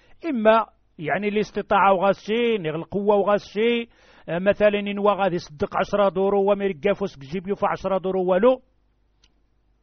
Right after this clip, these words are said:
ذانيتي نفك-، نخزا، يعني الشاهد ذانيتي النية من تخدم. ذا يقرأ أن الرسول صلى الله عليه وسلم فهم أي نوى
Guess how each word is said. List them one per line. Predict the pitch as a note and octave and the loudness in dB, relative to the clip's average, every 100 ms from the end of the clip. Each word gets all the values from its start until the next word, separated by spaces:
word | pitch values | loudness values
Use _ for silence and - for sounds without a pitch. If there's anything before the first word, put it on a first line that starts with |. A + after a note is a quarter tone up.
| _ _ _ - | _ _ _ -4
ذانيتي | E3+ A#3+ A#3+ - G3+ F3 _ _ _ - | 0 0 -2 -2 -4 -4 _ _ _ -18
نفك-، | C3+ - - _ - | -16 -16 -20 _ -8
نخزا، | F3+ F#3+ D3+ C3+ C#3+ B3 C#4+ - _ _ | -8 -8 -10 -8 2 2 2 -4 _ _
يعني | - D#3+ G3+ | -10 -6 -4
الشاهد | G3+ - C#4 B3+ G#3 D#3 | -6 -2 2 4 2 0
ذانيتي | A3 A3+ A3 - D#4+ - _ | -4 -4 -2 -2 -2 -6 _
النية | F3+ A3 C#4 C4+ D4 | -6 -2 0 4 4
من | D4+ | 4
تخدم. | - - A#2+ C#3 G#2 _ _ _ _ _ - | -4 -8 -8 -8 -10 _ _ _ _ _ -6
ذا | D#3+ | 2
يقرأ | C4 B3 B3+ C4 A#3+ - _ _ _ _ A3 | 2 2 0 4 4 2 _ _ _ _ -2
أن | C4 C4+ | 0 2
الرسول | A#3 G3 G#3 C4 B3+ | 4 4 2 -2 -2
صلى | - | 0
الله | A#3+ | 2
عليه | A3+ | 2
وسلم | - G#3+ F#3+ E3+ _ _ _ _ _ _ _ - - | 0 -2 0 0 _ _ _ _ _ _ _ -8 0
فهم | G3 E3 D4 D4 G3 B2+ - _ | 4 6 4 2 -2 -2 -4 _
أي | E3+ G#3 G#3+ | 0 0 0
نوى | G#3+ A#3 D4 B3 D#3+ A#2 | 2 6 8 8 4 0